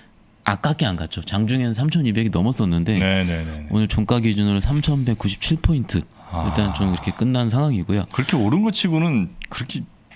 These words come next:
Speaker 2: 제 건 많이 올랐네요,
Speaker 1: 그쵸?
Speaker 2: 그러면.
Speaker 1: 예, 이게
Speaker 2: 네.
Speaker 1: 어쩔 때는 이제 중소형주 위주로 크게 오르는 날이 있는데
Speaker 2: 네.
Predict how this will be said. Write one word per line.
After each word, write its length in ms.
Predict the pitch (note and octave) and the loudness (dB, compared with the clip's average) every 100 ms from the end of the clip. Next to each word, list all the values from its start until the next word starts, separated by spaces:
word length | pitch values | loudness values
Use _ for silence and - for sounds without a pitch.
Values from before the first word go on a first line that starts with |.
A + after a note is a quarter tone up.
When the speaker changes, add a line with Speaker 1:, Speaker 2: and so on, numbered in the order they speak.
| - | -8
Speaker 2:
제 160 | - G#2+ | -4 -2
건 220 | F3+ E3+ | 0 0
많이 280 | - E2 G#2+ | -2 0 0
올랐네요, 480 | D#3 F3+ A2+ E2 | 2 2 0 0
Speaker 1:
그쵸? 220 | E2 - C3 | 0 0 -2
Speaker 2:
그러면. 220 | F#2 G#2+ | -2 0
Speaker 1:
예, 300 | G#2+ G2 F#2 | 0 0 -2
이게 220 | A2 F#2 | -2 -2
Speaker 2:
네. 180 | D#2 D2+ F2 - - | -2 -8 -16 -20 -8
Speaker 1:
어쩔 300 | B2 A#2+ F#3 | -4 0 0
때는 320 | F3+ F3 F3+ | 2 2 2
이제 280 | B2+ A#2 C3 - - _ - - | 2 2 0 -2 -14 _ -20 -12
중소형주 640 | - C#3+ D#3 F#3+ F3+ D#3+ B2 | -2 0 2 2 2 2 0
위주로 280 | G#2+ B2+ | 0 -2
크게 300 | - - - | -4 -4 -2
오르는 340 | F#3 A2+ A#2 A#2+ | 0 0 0 -2
날이 180 | A#2+ A#2+ | -2 -2
있는데 420 | E2+ E2 A#2 F#2 | -2 -2 -2 0
Speaker 2:
네. 220 | G2 E2 | 0 -2